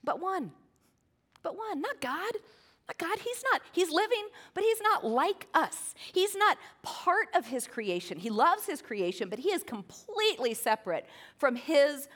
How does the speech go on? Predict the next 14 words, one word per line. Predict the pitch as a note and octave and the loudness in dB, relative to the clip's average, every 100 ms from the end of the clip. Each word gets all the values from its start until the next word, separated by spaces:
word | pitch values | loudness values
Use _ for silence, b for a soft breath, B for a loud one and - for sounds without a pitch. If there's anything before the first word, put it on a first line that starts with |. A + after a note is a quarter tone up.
| B B | B B
creation, | - D4+ A#3+ B3 - F#3+ | -4 2 4 2 -2 -4
and | G#3 | 0
that | C4 | 0
is | C#4 | -2
called | - C#4 B3+ | -2 -2 -2
the | |
transcendence | B3+ - B3 A#3 - - C#4 C#4 B3+ F#3 - | -6 -6 -6 -6 -8 0 0 2 -2 -2 -8
of | E3 | -6
God. | F3 D#3 C#3 - _ B B - | -2 -4 -6 -16 _ B B 2
God | C4+ C#4+ | 6 6
is | C4 | 4
high. | - - D4 F4+ E4+ A#3 | -6 -8 -8 -6 -2 -2
He | F#3 C#4 D4+ | -2 -2 0
is | A#3 | 0